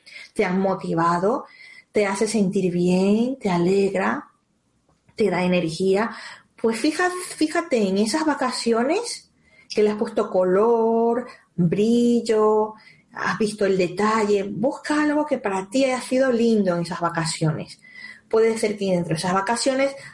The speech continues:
hay un objeto, hay un paisaje, algo que te haya gustado mucho, pues fija la atención con esos ojos cerrados, recuerda, fija la atención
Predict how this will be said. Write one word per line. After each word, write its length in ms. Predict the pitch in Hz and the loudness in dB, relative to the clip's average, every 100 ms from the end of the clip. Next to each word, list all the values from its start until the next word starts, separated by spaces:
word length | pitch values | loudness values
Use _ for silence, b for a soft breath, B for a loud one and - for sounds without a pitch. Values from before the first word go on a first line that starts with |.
| B | B
hay 260 | 190 185 190 | -2 0 2
un 200 | 170 160 | 2 0
objeto, 640 | 160 247 262 269 240 240 - | -2 0 0 0 0 0 0
hay 180 | 185 180 | -2 0
un 240 | 175 180 | 0 0
paisaje, 840 | 170 165 160 - 226 226 - - - | -2 -2 -2 0 0 -2 -2 -6 -2
algo 640 | 247 269 240 277 - b b b - | 0 0 0 -2 -2 b b b -2
que 140 | 254 | -2
te 140 | 240 202 | 0 0
haya 180 | 190 | 2
gustado 400 | 208 233 - 277 | 2 0 0 0
mucho, 380 | 269 240 233 392 | 2 0 -2 -2
pues 180 | - 233 | -2 -4
fija 520 | - - 294 330 277 | -8 -2 0 2 0
la 80 | 240 | 0
atención 720 | 208 196 180 180 208 208 262 359 381 B B B B B B B | 0 0 0 0 0 2 2 -2 -4 B B B B B B B
con 180 | - 190 | -2 0
esos 200 | 190 208 | 0 -2
ojos 240 | 226 214 | -2 -2
cerrados, 540 | - 170 196 220 233 233 | -2 -2 0 2 2 0
recuerda, 880 | 196 - 190 185 196 240 320 - _ _ _ _ _ _ - - | -4 -2 0 0 0 0 -2 -6 _ _ _ _ _ _ -18 -16
fija 260 | - 285 302 | -2 0 2
la 60 | 262 | 0
atención 680 | 233 208 208 - 226 277 | 2 0 0 0 0 0